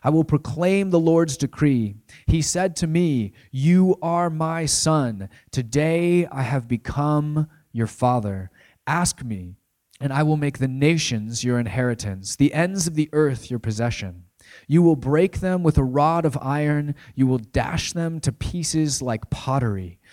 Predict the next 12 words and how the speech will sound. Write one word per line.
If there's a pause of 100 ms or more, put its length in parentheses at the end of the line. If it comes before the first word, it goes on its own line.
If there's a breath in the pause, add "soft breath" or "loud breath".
(220 soft breath)
Therefore,
you
kings,
be
wise, (220 soft breath)
be
warned,
you
rulers
of
the
earth.